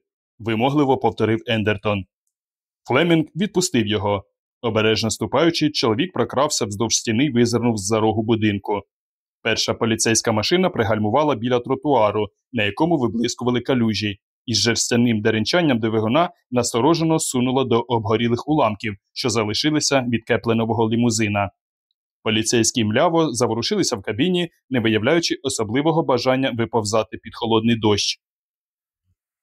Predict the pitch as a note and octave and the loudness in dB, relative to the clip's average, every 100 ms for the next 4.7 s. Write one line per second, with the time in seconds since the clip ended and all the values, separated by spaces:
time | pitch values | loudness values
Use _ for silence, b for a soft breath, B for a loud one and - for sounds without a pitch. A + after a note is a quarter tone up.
0 | _ - - A2+ A2 A#2+ A#2 C#3+ D3 _ | _ -8 -4 -2 -2 -2 0 0 0 _
1 | _ - A#2 D3+ - - - C#3 C3+ C3 | _ -6 2 2 2 -6 0 4 4 4
2 | C3+ B2 C3 D3 D#3+ D3 C3+ G#2 - _ | 0 0 -2 -2 -2 -2 -2 -2 -4 _
3 | _ _ _ _ - A#2+ D3 C#3 A2+ G#2+ | _ _ _ _ 0 0 2 2 0 0
4 | G#2+ A2 G2+ A#2 G#2+ G2+ G2+ | 0 -2 -2 0 0 0 -4